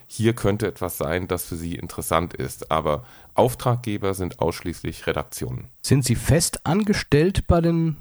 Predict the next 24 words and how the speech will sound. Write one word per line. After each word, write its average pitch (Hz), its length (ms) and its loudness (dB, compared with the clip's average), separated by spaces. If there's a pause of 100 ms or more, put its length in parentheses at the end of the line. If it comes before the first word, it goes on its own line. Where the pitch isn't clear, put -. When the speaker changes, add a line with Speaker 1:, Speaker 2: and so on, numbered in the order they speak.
Speaker 2:
Redaktionen 151 1080 4
oder 135 440 4
freier 120 420 4
Mitarbeiter? 78 640 0 (120)
Speaker 1:
Ich - 160 0
bin 139 240 0
komplett 110 480 2
frei, 101 400 2
das 120 180 0
heißt, 107 220 -4
ich - 140 -14
bin 95 240 -4
nirgendwo 127 460 0
angestellt. 113 680 -2
Ich - 200 -4
arbeite 95 340 0
für - 300 -2
alle 113 180 0
Redaktionen, 98 600 -4
für - 120 -10
die 90 180 -8
ich - 180 -10
arbeite, 80 360 -6
frei. - 320 -8